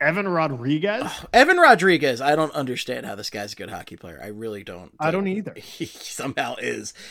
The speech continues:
Speaker 2: And, um, Kasperi Kapanen's pretty good.
Speaker 1: Kapanen's all right, but, like, he's not someone that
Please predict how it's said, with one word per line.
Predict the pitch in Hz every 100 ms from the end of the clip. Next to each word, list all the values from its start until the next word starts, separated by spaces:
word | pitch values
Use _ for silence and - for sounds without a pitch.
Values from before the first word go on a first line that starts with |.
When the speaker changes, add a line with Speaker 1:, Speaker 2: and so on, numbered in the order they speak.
| - - -
Speaker 2:
And, | 165 156
um, | 156 151 156 156 156 170 _ -
Kasperi | 247 - 302 302
Kapanen's | 240 - 127 117
pretty | - -
good. | 78 - _ _ 208
Speaker 1:
Kapanen's | 254 330 330 254 185
all | 143
right, | 107 107 123 _
but, | 147 143 143
like, | 127 117 - _ _ _ _ _ _ _ _ _ _ _ _ _ _ _ _ _ -
he's | 185 190
not | 208 202
someone | - 196 185 160
that | 143 131